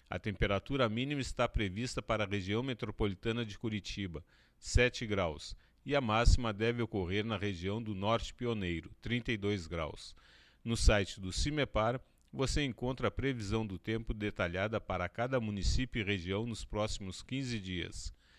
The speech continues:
cimepar ponto B R. CIMEPAR, tecnologia e informações ambientais.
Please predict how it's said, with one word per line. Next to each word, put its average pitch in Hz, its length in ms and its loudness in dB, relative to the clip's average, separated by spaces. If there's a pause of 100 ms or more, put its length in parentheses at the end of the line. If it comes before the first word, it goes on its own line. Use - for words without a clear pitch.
(280)
cimepar 123 680 6
ponto 113 320 0
B 107 140 2
R. 82 420 0
CIMEPAR, 120 760 0 (180)
tecnologia 110 1080 0
e 107 220 -2
informações 113 840 0
ambientais. 98 880 -6